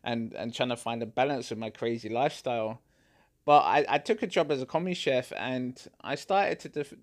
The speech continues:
de-, develop a real passion for it. And before I knew it, I found myself in a routine of drinking every day after work. And,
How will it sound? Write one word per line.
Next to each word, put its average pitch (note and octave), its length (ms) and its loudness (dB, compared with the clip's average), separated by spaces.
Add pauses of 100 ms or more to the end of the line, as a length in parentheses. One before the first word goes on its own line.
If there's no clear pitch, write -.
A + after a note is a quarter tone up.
de-, B2+ 260 -8 (160)
develop C#3 460 4
a B2+ 120 0
real B2 280 2
passion D#3 520 -4
for G#2 340 -2
it. - 140 -8 (540)
And C3 420 2 (560)
before F3+ 320 8
I D#3+ 80 12
knew F#3+ 300 6
it, D#3 300 6 (480)
I C#3+ 360 10 (220)
found E3+ 300 2
myself D#3+ 360 2
in C#3+ 120 -2
a C3+ 40 -2
routine C#3+ 680 -2 (280)
of A#2+ 200 -2
drinking C3 640 -2
every A#2 360 -2
day A2+ 300 0
after G#2+ 340 -2
work. D3 540 2
And, B2+ 240 -4